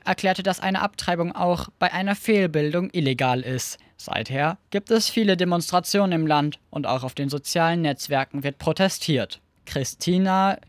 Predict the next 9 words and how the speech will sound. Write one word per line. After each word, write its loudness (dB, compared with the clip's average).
Kapczura, 2
Leiterin 2
des -2
Verbands 2
für -2
Frauen- 2
und -2
Familienplanung, 0
sagte, 0